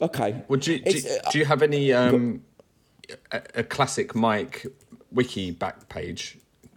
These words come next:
Speaker 2: about
Speaker 1: Oh,
Speaker 2: Bloodstar?
Speaker 1: but, well, you know I don't, because there's nothing I can find on Bloodstar.
Speaker 2: So that's, I guess, yeah, that's interesting, because, they're, all right, they're a Swiss band. Um,
Speaker 1: Yeah, I, I've got that. They are Swiss.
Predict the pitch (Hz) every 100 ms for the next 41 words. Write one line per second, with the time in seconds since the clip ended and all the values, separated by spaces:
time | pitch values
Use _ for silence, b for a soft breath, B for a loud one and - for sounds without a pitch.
0 | - 78 87 - 85 135 160 165 175 185
1 | 202 226 196 156 196 143 113 127 135 160
2 | 180 180 - 160 143 151 139 180 175 120
3 | 98 90 87 - 76 82 B B - 120
4 | 156 151 - - - _ _ 107 110 -
5 | - - _ _ - 110 85 92 104 107
6 | 98 90 - 85 - 107 113 - 110 101
7 | 104 104 - 156 147 - 76 - - -
8 | _ _ - 87 87 82 82 85 92 110
9 | B B B B - - - 123 - 123
10 | 120 - 117 120 170 127 87 120 151 151
11 | - 127 95 85 -